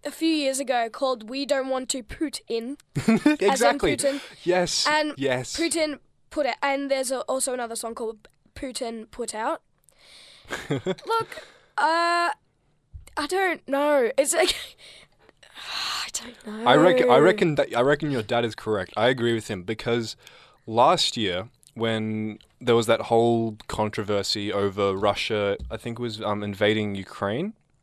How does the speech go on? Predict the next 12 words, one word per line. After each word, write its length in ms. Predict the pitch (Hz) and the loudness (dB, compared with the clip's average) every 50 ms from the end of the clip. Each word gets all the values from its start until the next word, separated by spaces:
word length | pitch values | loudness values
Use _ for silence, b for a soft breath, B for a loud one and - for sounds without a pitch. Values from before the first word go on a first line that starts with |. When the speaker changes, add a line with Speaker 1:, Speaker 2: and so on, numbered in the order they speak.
| _ _ - | _ _ 2
Speaker 1:
Oh, 120 | 285 294 | 4 4
yeah, 240 | 285 277 277 277 269 | 6 6 4 4 2
yeah. 160 | 254 233 208 202 | 2 -2 -2 0
Speaker 2:
Yeah, 200 | - 131 135 113 - - | 2 4 4 4 4 2
and 140 | 120 123 131 | 0 2 4
then 300 | 131 123 123 117 110 101 | 2 2 2 0 0 2
that 200 | 120 120 123 120 | 2 2 2 2
year 280 | 104 107 117 120 123 | -2 0 2 2 2
Ukraine 840 | 131 113 104 107 104 - - - 101 101 104 104 104 104 101 95 87 | 2 0 -4 -8 -8 -6 -4 -2 -2 0 -2 -4 -4 -6 -8 -6 -2
won, 520 | 92 95 98 98 98 98 95 98 95 98 - _ | 0 2 2 2 0 -2 -4 -8 -8 -10 -10 _
um, 420 | - 101 95 95 95 95 92 92 - - | -2 0 0 0 -2 -4 -6 -8 -8 -8
Eurovision. 640 | 104 101 104 117 117 113 131 135 156 196 214 226 | -6 -2 -2 0 0 0 -2 -2 -2 -2 -4 -4